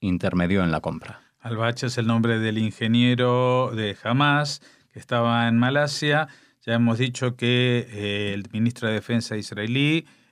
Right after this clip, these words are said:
Speaker 2: eh, negó que Israel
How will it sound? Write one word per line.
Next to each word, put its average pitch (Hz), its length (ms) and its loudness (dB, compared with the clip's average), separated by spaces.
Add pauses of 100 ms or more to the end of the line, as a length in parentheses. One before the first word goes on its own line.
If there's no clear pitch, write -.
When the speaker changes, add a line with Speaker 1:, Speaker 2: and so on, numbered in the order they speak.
(100)
Speaker 2:
eh, 107 640 0
negó 110 1120 0
que 107 640 -6
Israel 113 720 -2